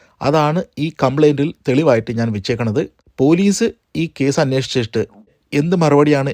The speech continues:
എനിക്ക് തരുന്നതെന്നും അത് ഞാൻ അടുത്ത ഒരു വീഡിയോയിൽ ഇടുന്നതായിരിക്കും. അപ്പോൾ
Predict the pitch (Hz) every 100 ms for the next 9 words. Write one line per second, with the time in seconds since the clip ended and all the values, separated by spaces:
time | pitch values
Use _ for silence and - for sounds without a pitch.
0 | 123 131 143 - 127 123 147 143 135 156
1 | 240 - _ _ _ - 127 147 139 139
2 | 151 - 123 117 143 - 123 131 113 113
3 | 123 113 113 - - 113 107 104 95 95
4 | - - - - _ _ _ _ _